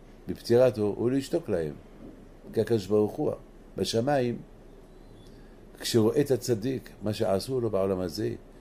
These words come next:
את הכבוד שעשו לו, והוא שמן מעלה ושומע אנשים מדברים עליו פה למטה, הקדוש ברוך הוא לא ישתוק.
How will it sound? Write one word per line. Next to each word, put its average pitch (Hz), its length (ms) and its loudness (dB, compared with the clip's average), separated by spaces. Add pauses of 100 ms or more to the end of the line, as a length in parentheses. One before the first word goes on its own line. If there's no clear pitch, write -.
(200)
את 95 100 -2
הכבוד 101 360 2
שעשו 110 460 2
לו, 85 160 -2 (560)
והוא 98 120 2
שמן 110 300 2
מעלה 113 320 4
ושומע 104 360 0
אנשים 101 280 -2
מדברים 92 280 0
עליו 95 260 0
פה 98 100 0
למטה, 90 460 -2 (580)
הקדוש 101 240 2
ברוך 87 160 0
הוא 95 160 -6
לא 104 60 0
ישתוק. - 400 -8